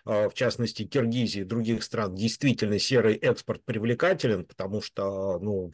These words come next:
в соседних государствах цены на топливо всегда были выше. И, собственно говоря, да, Алжас абсолютно прав, э, для казахстанского рынка нефтепродуктов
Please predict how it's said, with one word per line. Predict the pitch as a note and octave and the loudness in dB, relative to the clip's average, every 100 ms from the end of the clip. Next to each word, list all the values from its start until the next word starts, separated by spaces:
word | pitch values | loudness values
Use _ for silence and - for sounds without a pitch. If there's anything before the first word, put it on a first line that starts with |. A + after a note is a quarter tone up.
| - | 2
в | A2 G2 F#2+ | 4 6 4
соседних | - A2+ B2+ G#2 F#2+ | 2 2 4 2 2
государствах | G#2+ A#2+ A2 D3 - G#2 - | 2 2 4 2 2 0 0
цены | - B2 A2+ G#2+ | 0 2 2 -2
на | G#2+ A2+ G#2 | -4 -4 -4
топливо | - C#3+ B2+ A2+ G#2 | 0 0 4 4 4
всегда | - A#2 A2 G#2+ | 2 0 0 0
были | G#2 G#2 | -2 -2
выше. | G#2 D#3+ E3 G2 - _ - - - - - | 0 0 0 -2 -4 _ -20 -20 -20 -18 -6
И, | A#2+ B2 A#2+ | -2 0 0
собственно | A2 C3 - B2+ | 0 0 0 -2
говоря, | G2+ A2+ A2+ C#3+ C#3 | 0 2 2 2 0
да, | A2 | 0
Алжас | A2 A2 A#2 G#2 - | -2 -2 -2 -4 -4
абсолютно | - A#2 A2+ A#2 G#2+ | -4 -2 0 -2 -2
прав, | C#3 D3+ - A2 | 2 2 0 -2
э, | A2 G#2+ A2 G#2 F#2 | -2 0 -2 -2 -4
для | G#2+ G#2 G#2 G2 G#2 | -2 -2 0 -2 -2
казахстанского | B2+ A#2+ A2 - B2 G#2 - G#2 | 2 2 2 2 2 2 2 2
рынка | A#2 A#2 G#2 G#2+ G2 | 2 0 -2 -4 -2
нефтепродуктов | G2+ A#2 - - A#2 A2+ D3+ F3+ C3+ G2+ | 0 0 -2 -4 0 0 2 0 0 -2